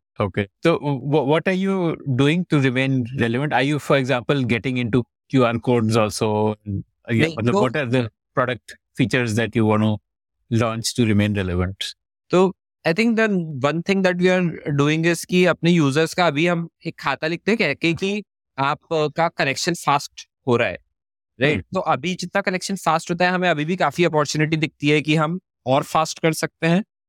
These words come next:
Speaker 2: अ, या फिर जिन-,
Speaker 1: हम्म।
Speaker 2: जिससे नहीं आ रहा है, उससे ला सकते हैं,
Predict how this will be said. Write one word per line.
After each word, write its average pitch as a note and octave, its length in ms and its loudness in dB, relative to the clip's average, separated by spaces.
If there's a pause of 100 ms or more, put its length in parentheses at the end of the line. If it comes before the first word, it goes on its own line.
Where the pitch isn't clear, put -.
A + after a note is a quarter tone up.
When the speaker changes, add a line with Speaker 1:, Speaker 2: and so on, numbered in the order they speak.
(380)
Speaker 2:
अ, B2 100 4
या C3+ 200 4
फिर F#3 180 0
जिन-, F#3 200 2
Speaker 1:
हम्म। C#3+ 160 -12 (300)
Speaker 2:
जिससे C#3 280 -2
नहीं F3 320 2
आ E3 140 4
रहा B2 120 -2
है, D3+ 160 -4 (160)
उससे F3 280 0
ला C3+ 440 0
सकते - 420 -10
हैं, F2 200 -10